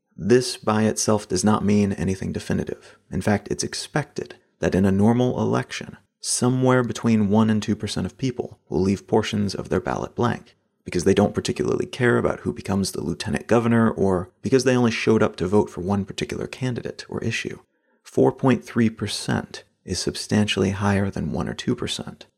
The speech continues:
But all the same, it could very well be human error in this case,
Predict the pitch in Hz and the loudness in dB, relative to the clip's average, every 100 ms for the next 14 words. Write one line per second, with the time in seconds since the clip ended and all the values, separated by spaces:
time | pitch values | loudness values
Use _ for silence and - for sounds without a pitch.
0 | _ _ _ - 104 107 - 113 113 - | _ _ _ -2 0 0 -2 -2 -2 -8
1 | _ _ - - 117 95 113 117 110 110 | _ _ -6 2 2 6 6 6 6 4
2 | 101 95 98 - 90 92 - 113 - - | 4 0 -2 -2 -2 -2 -2 -2 -4 -10
3 | _ _ - 78 - - - - - | _ _ -8 -6 -6 -8 -10 -12 -16